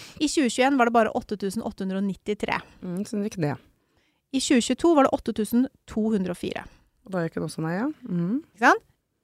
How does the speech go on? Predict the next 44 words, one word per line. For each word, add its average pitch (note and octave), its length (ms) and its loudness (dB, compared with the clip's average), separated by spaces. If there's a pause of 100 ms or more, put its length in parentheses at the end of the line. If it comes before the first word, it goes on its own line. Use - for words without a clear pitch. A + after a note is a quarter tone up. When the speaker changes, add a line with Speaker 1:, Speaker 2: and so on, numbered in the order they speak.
(120)
Speaker 1:
Enda B3+ 280 6
færre G#3 200 2
i A3+ 40 0
tjue G3 180 0
tjueto C4 320 0 (320)
enn G#3 160 0
i G#3+ 40 0
tjue G3+ 200 0
tjueén. F#3+ 320 -2 (260)
Og C4 80 6
i C#4 60 4
tjue B3+ 160 2
tjueén B3+ 320 2
så F#4+ 100 0
burde C4 200 2
man G#3+ 120 -2
jo A#3 60 0
hatt A#3+ 260 -6
med G3 140 -6
seg D#4 140 2
det D4+ 100 2
der G#3 460 2
koronadraget. F#3+ 920 0
Speaker 2:
Mm. G#3+ 200 -2
Speaker 1:
«Nå G#3+ 180 4
skal - 180 -4
vi - 20 -2
skilles, G3 320 -4
for G#3+ 100 -2
dette G3+ 160 -4
gidder F#3 240 -8
jeg - 80 -12
ikke - 80 -10
mer.» G#3+ 160 6
Speaker 2:
Mm. G#3 260 0 (640)
Speaker 1:
Men B3+ 160 0
vet A#3+ 120 0
du - 40 -10
hva B3 80 -4
som C4 120 0
skjedde G#3+ 280 -2
i A3 40 -2
tjue A3 200 -4
tjueto? C#4+ 380 -2